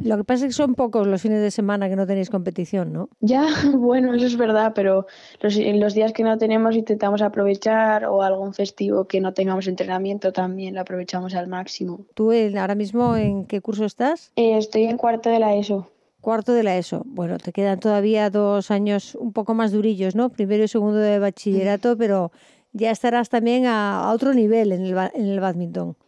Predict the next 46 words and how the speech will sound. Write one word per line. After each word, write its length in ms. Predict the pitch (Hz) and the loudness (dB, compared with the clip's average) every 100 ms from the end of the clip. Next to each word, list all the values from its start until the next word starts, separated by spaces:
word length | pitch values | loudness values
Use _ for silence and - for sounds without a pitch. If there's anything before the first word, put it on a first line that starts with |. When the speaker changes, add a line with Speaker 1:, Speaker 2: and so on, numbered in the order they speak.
| - - | -14 0
Speaker 2:
<laughs> 240 | 277 254 | 0 2
Sí, 340 | 220 - 233 | -4 -2 2
esperemos. 760 | 254 226 220 208 220 220 208 - _ - - _ | 2 0 -4 -2 0 -2 -6 -12 _ -20 -20 _
Bueno, 200 | 233 233 | 0 0
también 540 | 226 214 208 214 240 240 _ _ - | 0 0 0 0 -2 -6 _ _ -2
en 100 | 214 | 0
el 140 | 214 | 0
C 120 | 214 | -2
T 120 | 220 | 2
D 160 | 226 226 | 2 4
nos 180 | 220 214 | 2 0
dan 400 | 208 208 214 214 - _ _ - | 0 0 0 -2 -8 _ _ -4
también 360 | 214 214 214 | 0 2 2
para 360 | 214 202 202 196 | 0 0 0 -2
convalidarnos 760 | - 202 202 196 196 202 208 | 0 0 2 2 2 2 0
educación 460 | 208 208 208 202 202 | 0 0 0 0 0
física, 420 | 214 202 208 208 | -2 -2 0 -2
que 120 | 208 | -2
eso 100 | 208 | -6
también 300 | 202 202 196 | -2 -2 0
nos 160 | 196 196 | -2 -2
ayuda 260 | 190 190 190 | 0 2 0
un 140 | 190 | -2
montonazo, 680 | 190 190 185 185 190 208 208 | -4 -6 -6 -6 -4 -6 -4
porque 280 | 202 190 185 | -10 -4 -4
es, 120 | 185 | -2
al 120 | 185 | -6
final 260 | - 185 180 | -4 -4 -4
es 140 | 185 | -6
una 280 | 190 185 185 | -6 -2 -2
hora 280 | 185 180 180 | -2 -4 -6
que 140 | 180 | -8
tienes 340 | 185 180 185 - | -6 -6 -6 -6
extra 360 | 190 - - | -8 -10 -4
de 80 | 170 | -4
estudios. 640 | 175 _ - 190 180 170 _ - | -4 _ -2 -2 -2 -8 _ -12
Speaker 1:
Bueno, 320 | 180 170 196 | -6 -2 -2
es 180 | 170 - | -4 -4
que, 320 | 196 185 - 330 208 185 208 | -2 -2 -4 -2 -2 -2 -4
¿cuántas 340 | 226 214 269 254 | -2 0 0 2
horas 300 | 190 180 214 | 0 0 -2
haces 320 | 190 202 - | -2 -4 0
tú 200 | 240 233 | 0 2
de 120 | 226 | 2
educación 540 | 226 226 226 247 240 | 2 2 0 2 0
física 580 | 233 247 - 226 240 226 | 0 0 0 0 0 -2